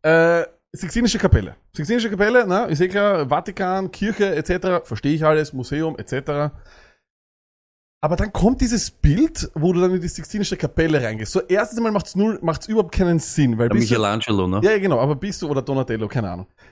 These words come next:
Speaker 1: Bist du dann bei dieser, bei dieser Sixtinischen Kapelle bist, wo dieses, wo dieses berühmte Bild ist, ne, wo sie die Finger berühren, et cetera.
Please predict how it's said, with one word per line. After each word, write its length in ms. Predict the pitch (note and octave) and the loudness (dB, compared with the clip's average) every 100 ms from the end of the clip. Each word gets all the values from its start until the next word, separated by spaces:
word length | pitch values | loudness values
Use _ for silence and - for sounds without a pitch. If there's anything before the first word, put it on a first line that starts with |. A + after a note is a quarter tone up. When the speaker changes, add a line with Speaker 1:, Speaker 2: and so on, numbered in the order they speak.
| _ | _
Speaker 1:
Bist 320 | G#3+ B3 - | 0 0 0
du 80 | A#3+ | -4
dann 420 | G#3+ D#3+ E3+ A#3+ - _ _ _ | 2 2 2 -2 -10 _ _ _
bei 120 | - E3+ | -4 -2
dieser, 320 | F#3 G3 F3+ | 2 2 2
bei 120 | F3+ | -2
dieser 220 | E3+ E3+ | 0 0
Sixtinischen 480 | D#3 F3+ F#3+ F#3 E3 | -2 -4 -4 -4 -2
Kapelle 400 | F3+ - B2+ G#2+ | -2 2 2 0
bist, 440 | - A2 - - - | -4 -6 -8 -14 -6
wo 160 | B2 | -4
dieses, 480 | C#3+ D3+ D3 C#3 B2 | -2 -2 -4 -6 -8
wo 80 | B2 | -8
dieses 380 | A#2+ A#2+ - - | -6 -8 -10 -10
berühmte 400 | - B2+ B2 A2 | -6 -6 -6 -8
Bild 240 | A#2 G2+ | -10 -10
ist, 140 | G2+ B2+ | -8 -6
ne, 140 | C#3+ | -4
wo 80 | B2 | -4
sie 180 | A2+ A2+ | -6 -10
die 80 | A2+ | -8
Finger 240 | A2+ G#2+ | -6 -6
berühren, 240 | G2 F#2+ | -6 -6
et 80 | F#2+ | -8
cetera. 340 | - - D#2+ | -8 -10 -12